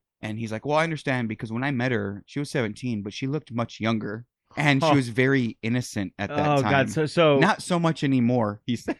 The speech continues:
Speaker 1: <laughs>
Speaker 2: So she's eighteen now.
Speaker 1: No, well, at, at, it still says seventeen,
Speaker 2: Okay.
Speaker 1: so.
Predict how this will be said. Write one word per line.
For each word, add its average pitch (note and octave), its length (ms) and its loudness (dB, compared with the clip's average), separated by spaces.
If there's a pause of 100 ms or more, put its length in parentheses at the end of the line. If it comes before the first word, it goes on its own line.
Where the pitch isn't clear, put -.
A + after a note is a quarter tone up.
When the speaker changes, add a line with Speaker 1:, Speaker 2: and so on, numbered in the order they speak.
Speaker 1:
<laughs> - 100 -20
Speaker 2:
So D3 120 -6
she's D#3 220 -2
eighteen D3+ 360 0
now. C#2+ 180 -12 (260)
Speaker 1:
No, C#3+ 280 -2
well, A2+ 320 -2
at, A2 180 -2 (100)
at, A2 160 -4
it A2 100 -6
still A2+ 180 -4
says - 400 -10 (180)
seventeen, F#2+ 600 -10
Speaker 2:
Okay. A2 240 -8
Speaker 1:
so. G2+ 160 -10